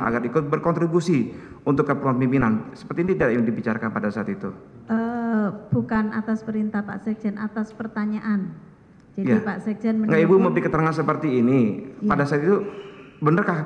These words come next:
Speaker 1: Pak Kasdi ngomong seperti ini ke Ibu? Pertanyaan saya itu tuh loh.
Speaker 2: Izin, boleh diulang?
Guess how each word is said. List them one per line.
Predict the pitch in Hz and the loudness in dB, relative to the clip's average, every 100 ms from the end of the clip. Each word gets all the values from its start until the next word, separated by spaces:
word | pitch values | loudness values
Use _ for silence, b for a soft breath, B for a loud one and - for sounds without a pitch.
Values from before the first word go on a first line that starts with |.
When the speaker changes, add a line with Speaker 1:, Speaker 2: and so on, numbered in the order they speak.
| 160 | 0
Speaker 1:
Pak | 151 | 0
Kasdi | 139 156 | 0 4
ngomong | 147 147 | 4 4
seperti | 143 143 156 | 2 0 2
ini | 147 | 2
ke | 143 | 2
Ibu? | 147 147 117 | 2 4 2
Pertanyaan | 120 123 123 | 2 2 2
saya | 135 135 | 2 2
itu | 135 139 | 2 0
tuh | 113 | -2
loh. | 92 92 - - - - - - - - - - - - - - - | -2 -6 -16 -20 -20 -20 -20 -20 -20 -20 -20 -20 -20 -20 -20 -20 -4
Speaker 2:
Izin, | 226 226 220 220 208 - | -2 2 2 0 -8 -2
boleh | 220 220 | 0 0
diulang? | - 202 202 208 - | 0 0 0 -2 -6